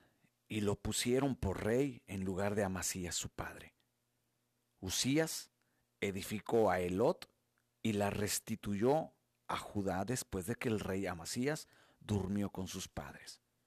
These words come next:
De dieciséis años era Usías cuando comenzó a reinar, <clears throat> y cincuenta y dos años reinó en Jerusalén.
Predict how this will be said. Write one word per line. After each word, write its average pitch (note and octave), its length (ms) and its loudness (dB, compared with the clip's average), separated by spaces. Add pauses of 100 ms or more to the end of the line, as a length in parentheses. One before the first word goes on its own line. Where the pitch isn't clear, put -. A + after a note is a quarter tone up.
(560)
De A2 200 2
dieciséis A#2+ 640 2
años F3+ 340 2
era D#3 320 4
Usías - 680 2 (460)
cuando F2 300 -4
comenzó F#2 760 0 (320)
a G2 100 0
reinar, F2+ 580 -2 (300)
<clears throat> - 1600 -20
y A#2+ 100 2
cincuenta A#2+ 520 4
y A2 60 6
dos C3 220 4
años C#3 320 2
reinó G#2 600 2
en F#2+ 120 -2
Jerusalén. E2 600 -6